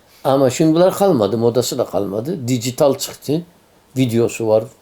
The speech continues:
telefonlarda var. Bunlar onun gibi değil. Çünkü bunların bir değeri yoktur.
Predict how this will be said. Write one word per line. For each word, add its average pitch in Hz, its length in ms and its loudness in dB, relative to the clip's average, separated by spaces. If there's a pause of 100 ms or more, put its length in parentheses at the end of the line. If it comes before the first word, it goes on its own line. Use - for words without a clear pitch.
(380)
telefonlarda 104 760 0
var. 160 140 -8 (840)
Bunlar 240 280 4
onun 226 380 4
gibi 202 280 2
değil. 165 340 4 (360)
Çünkü 196 400 2
bunların 196 360 4
bir 175 120 0
değeri 185 360 4
yoktur. 156 400 2